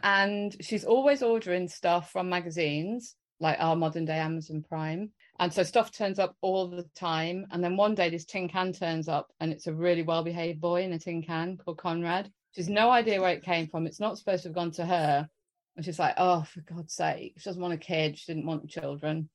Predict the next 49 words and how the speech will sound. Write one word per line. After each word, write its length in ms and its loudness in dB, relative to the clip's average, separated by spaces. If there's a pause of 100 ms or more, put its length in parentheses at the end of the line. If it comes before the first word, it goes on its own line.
(180)
<laughs> 160 -12 (760)
Anyway, 600 2
so 140 0
she 100 -4
gets 240 0
him 60 -6
out 120 0
the 60 -12
can 460 -2 (520)
and 100 -2
she 100 -6
kind 200 4
of 60 -2
grows 280 4
to 100 0
like 320 4
him. 340 4
And 100 -4
she 100 -2
gets, 240 -2
she 100 -8
dresses 420 0
him 140 0
in 80 -2
just, 200 -6
like, 200 -2 (120)
flares 460 4
and, 100 -4
like, 160 0
woolly, 460 -2 (240)
like, 200 -2
baker 340 2
boy 160 2
hats 360 -4
and 100 -2
sc-, 140 -14 (100)
it's 220 0
just 200 -8
so 160 0
cool. 420 0 (400)
And 80 -2
then 140 4
she 120 -6
co-, 280 2 (120)
she 100 -4
grows 280 4
fond 300 0
of 100 -8
him. 340 0